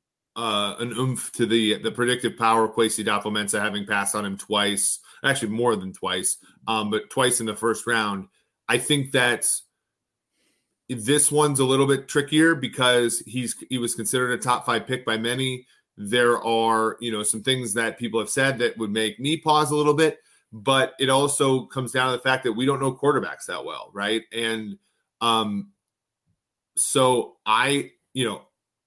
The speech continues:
I probably would have taken him, gun to my head, but, you know, they have more, you know, they probably have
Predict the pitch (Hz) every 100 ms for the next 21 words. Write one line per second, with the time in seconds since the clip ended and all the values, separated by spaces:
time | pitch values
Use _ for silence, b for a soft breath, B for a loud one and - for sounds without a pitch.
0 | _ _ 123 139 151 156 151 151 135 135
1 | 135 156 165 196 - _ _ _ _ _
2 | 107 127 131 131 127 117 123 139 135 -
3 | 120 117 113 - _ _ 104 117 110 117
4 | 127 127 117 123 123 123 - 117 117 113
5 | 117 123 120 120 135 110